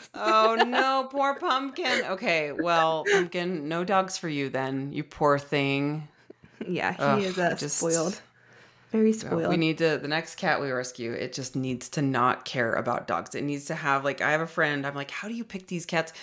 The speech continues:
Speaker 2: 'Cause she's also a puppy raiser.
Speaker 1: Mm-hmm.
Speaker 2: Um, and she always has these cats that just could not care less about dogs running up to them and sniffing them.
Speaker 1: Oh.
Speaker 2: And I'm like, "How do you find these cats?" She's like, "I just," you know,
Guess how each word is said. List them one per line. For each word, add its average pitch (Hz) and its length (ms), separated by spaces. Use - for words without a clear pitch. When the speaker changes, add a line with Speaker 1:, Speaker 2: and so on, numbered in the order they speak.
Speaker 2:
'Cause 165 160
she's 143 160
also 123 260
a 123 40
puppy 135 280
raiser. 143 520
Speaker 1:
Mm-hmm. 202 440
Speaker 2:
Um, 135 280
and 131 720
she - 200
always 156 280
has 151 200
these 131 220
cats - 400
that 143 140
just - 380
could - 540
not 143 560
care - 400
less - 400
about 131 380
dogs 127 380
running 117 260
up - 120
to 117 100
them 82 160
and 95 100
sniffing 120 320
them. 78 240
Speaker 1:
Oh. 294 120
Speaker 2:
And 220 500
I'm 151 40
like, 160 140
"How 202 220
do 262 80
you 254 80
find 180 260
these 185 140
cats?" 233 340
She's - 240
like, 156 140
"I 165 80
just," - 400
you 156 100
know, 143 300